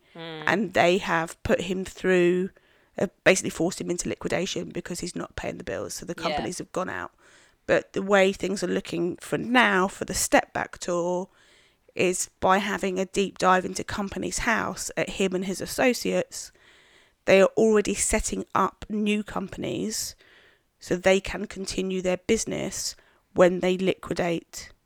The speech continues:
Speaker 2: the current companies which have possession of everyone's money.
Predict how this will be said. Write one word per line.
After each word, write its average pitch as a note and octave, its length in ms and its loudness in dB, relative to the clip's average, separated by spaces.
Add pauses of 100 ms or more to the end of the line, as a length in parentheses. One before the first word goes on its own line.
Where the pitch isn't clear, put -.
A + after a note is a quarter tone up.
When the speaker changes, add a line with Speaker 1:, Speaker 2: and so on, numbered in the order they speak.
(360)
Speaker 2:
the - 100 -6
current F3+ 520 0
companies F#2+ 800 -8 (420)
which - 260 0
have - 260 -6
possession D#3+ 380 -2
of D#3+ 100 -6
everyone's A#2+ 400 -8
money. - 300 -8